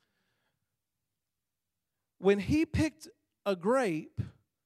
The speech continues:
for the soil that it was planted in, that grape was for that soil. Now, here's the thing. If you took a wine grape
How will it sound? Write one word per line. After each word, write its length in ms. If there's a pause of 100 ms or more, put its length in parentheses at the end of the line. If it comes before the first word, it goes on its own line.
for 140
the 140
soil 760 (520)
that 100
it 60
was 140
planted 480
in, 240
that 280
grape 380
was 160
for 160
that 300
soil. 580 (400)
Now, 100
here's 300
the 100
thing. 360 (560)
If 200
you 220
took 480 (1800)
a 60
wine 400
grape 440